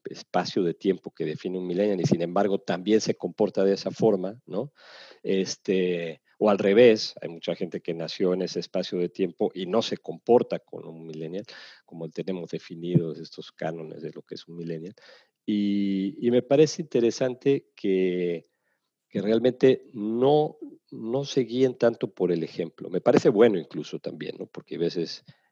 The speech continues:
este, a como están las cosas hoy en día, se puede manipular mucho el ejemplo y tal vez tú tienes que buscar un poco más dentro de ti la parte creativa, ¿no? Y la,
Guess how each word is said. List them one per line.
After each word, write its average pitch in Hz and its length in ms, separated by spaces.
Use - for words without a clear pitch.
este, - 380
a 76 80
como 82 280
están 92 220
las 87 140
cosas 82 360
hoy 85 120
en 80 80
día, 92 320
se - 140
puede 95 240
manipular 87 640
mucho 85 320
el 80 80
ejemplo 90 540
y 85 80
tal 80 200
vez 90 160
tú - 100
tienes 90 220
que - 80
buscar 85 320
un 80 60
poco - 240
más 82 200
dentro 80 320
de 78 120
ti 82 340
la - 100
parte 82 360
creativa, 80 920
¿no? 82 200
Y 78 100
la, 76 180